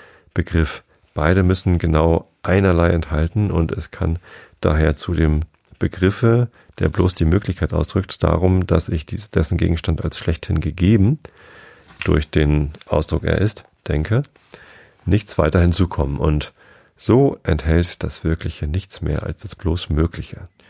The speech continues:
Hundert wirkliche Taler enthalten nicht das Mindeste mehr als hundert mögliche, denn da diese den Begriff, jene aber den Gegenstand und dessen Position an sich selbst bedeuten, so würde im Fall dieser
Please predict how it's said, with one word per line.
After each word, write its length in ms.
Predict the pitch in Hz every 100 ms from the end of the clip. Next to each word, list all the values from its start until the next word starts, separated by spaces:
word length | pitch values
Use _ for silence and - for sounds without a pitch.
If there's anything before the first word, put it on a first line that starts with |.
| - - _
Hundert 360 | - 101 92 -
wirkliche 420 | 110 120 80 -
Taler 440 | - 76 71 98
enthalten 520 | 98 - 87 - 92 87 - - _
nicht 240 | 101 101 -
das 140 | 92
Mindeste 380 | 92 131 - 95
mehr 400 | 80 95 104 123
als 240 | 90 -
hundert 240 | 95 95 90
mögliche, 500 | 90 107 82 - -
denn 300 | - 80 80 - - - _
da 200 | 85 80
diese 380 | 78 95 107 98
den 220 | 95 80
Begriff, 540 | 80 - 113 139 - - -
jene 500 | 87 85 104 104 -
aber 240 | 82 85
den 200 | 82 78
Gegenstand 640 | 73 110 127 90 - 82 -
und 140 | -
dessen 240 | - 87 80
Position 500 | 90 80 - 98 -
an 140 | 78
sich 180 | 78 67
selbst 360 | 101 123 -
bedeuten, 400 | - - 78 -
so 200 | 85 76
würde 240 | 92 95 95 - - - - - - -
im 140 | 82
Fall 440 | - 95 95 98 95 - _ _ -
dieser 300 | 95 87 90